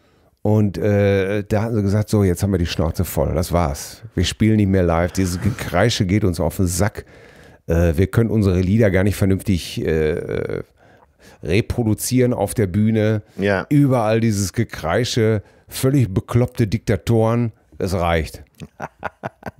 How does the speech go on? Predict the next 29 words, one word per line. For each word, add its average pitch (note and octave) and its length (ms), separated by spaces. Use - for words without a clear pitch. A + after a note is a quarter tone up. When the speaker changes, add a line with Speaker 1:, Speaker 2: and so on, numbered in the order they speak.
Speaker 2:
Völlig D3 480
Speaker 1:
Es D#3+ 100
reicht. C#3 240
Speaker 2:
be-, - 120
völlig C3 240
bekloppte A#2+ 600
Diktatoren. A2 580
Wenn B2 100
die B2 120
Diktatoren C#3+ 500
mal C3 180
etwas D#3+ 300
netter C3 380
wären, G2+ 320
dann G#2+ 120
hätten A2+ 180
wir C#3 60
hier B2+ 120
nicht C3+ 140
so C3+ 60
ein A#2 100
Speaker 1:
<laughs> - 0
Speaker 2:
Riesenproblem, B2+ 840
aber F#2 320
Speaker 1:
Ja, G3+ 300
so E3 140
ist G3 180
es, C#3+ 160
ne? C#3 220